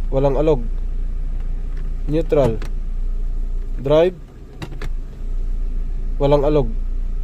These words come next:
Ayan, o. Naka-drive. Neutral. Reverse. Walang alog. So, test drive na lang to, mga sir. Ayan. So, sa nakita ko, kasi malinis naman masyado yung parts,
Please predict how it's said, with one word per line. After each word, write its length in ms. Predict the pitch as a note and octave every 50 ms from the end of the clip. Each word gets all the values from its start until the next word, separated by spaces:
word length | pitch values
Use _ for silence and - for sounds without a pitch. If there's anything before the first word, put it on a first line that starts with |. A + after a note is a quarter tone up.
| -
Ayan, 240 | - B2+ B2 B2 B2
o. 40 | A#2 - - - - - - - - - - - -
Naka-drive. 480 | B2+ A#2+ B2+ B2+ B2+ C#3+ C#3 B2+ A2+ - - - - - - - - - - - - - - - - - - - - - - - - - - - - - - - - - - - - - - - - - - - -
Neutral. 720 | C#3+ D3+ E3+ E3 - F3+ F3 E3+ E3 E3 E3 E3+ D#3+ C#3+ - - - - - - - - - - - - - - - - - - - - - - - -
Reverse. 480 | C3 C#3 C#3 D3+ E3+ F3+ F#3+ G3 - - - - - - - - - - - - - - - - - - - - - - - - - -
Walang 240 | C#3 C#3+ D3+ D3
alog. 240 | C#3 C#3+ C#3+ C#3 B2 A2 - - - - - - - - - - - -
So, 240 | - - D#3 C#3+ C#3+
test 320 | C#3 D3+ D3 C#3 - -
drive 160 | D3+ D3+ D3
na 160 | C#3+ D3+ D3+ D3
lang 80 | C#3+
to, 160 | C#3+ D#3 C#3
mga 160 | C3+ C3+ C3+ B2+
sir. 180 | - C3 B2 A2 A2 - - - - - -
Ayan. 240 | B2 B2+ A#2+ A2+ - - - - - - - - -
So, 240 | - - D#3+ D#3+ D#3+ D3
sa 80 | - E3+
nakita 480 | E3+ E3 F3 F3+ F3+ - F#3 E3+ E3
ko, 160 | D3+ D3+ D3
kasi 240 | D3+ D3 - E3+ D#3+ D3+ C#3+
malinis 400 | C#3+ C#3+ D3+ D3+ D3+ D#3 C#3+ -
naman 240 | E3 D3+ D3 D3 C#3+
masyado 320 | C#3 D#3+ D3+ C#3+ C#3+ C#3+
yung 320 | D3 C#3+ C#3+ C#3+ C#3+ C#3+
parts, 560 | C#3 - D3 C#3+ C#3+ C#3+ - - - - -